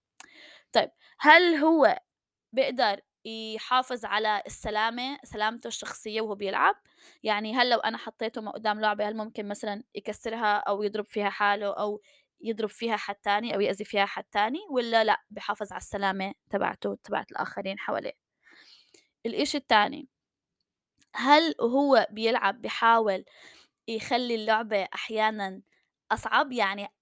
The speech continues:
أحيانًا بيحاول يتحدى حاله، أحيانًا بيخلي اللعبة fun أكتر حتى لو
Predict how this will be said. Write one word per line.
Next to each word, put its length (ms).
أحيانًا 320
بيحاول 320
يتحدى 400
حاله، 520
أحيانًا 440
بيخلي 300
اللعبة 320
fun 440
أكتر 380
حتى 400
لو 280